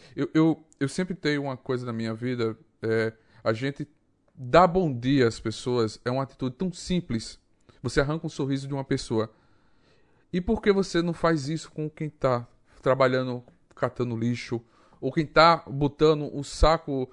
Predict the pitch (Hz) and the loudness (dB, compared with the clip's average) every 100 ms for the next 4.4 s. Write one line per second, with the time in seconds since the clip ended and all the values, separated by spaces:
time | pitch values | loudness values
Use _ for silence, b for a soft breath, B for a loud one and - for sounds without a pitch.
0 | _ _ 135 - 156 143 139 131 - 120 | _ _ -10 -8 -4 -2 -2 -4 0 0
1 | 110 110 - _ _ _ _ _ 147 170 | 0 -4 -10 _ _ _ _ _ 0 0
2 | 170 165 170 - 139 139 165 170 - 156 | 0 -2 -4 0 0 0 -2 -2 -4 -8
3 | 147 135 127 - 143 156 139 147 139 147 | -6 -6 -8 -4 -2 -2 -4 -6 -6 -8
4 | 160 156 - 160 | -10 -12 -10 -12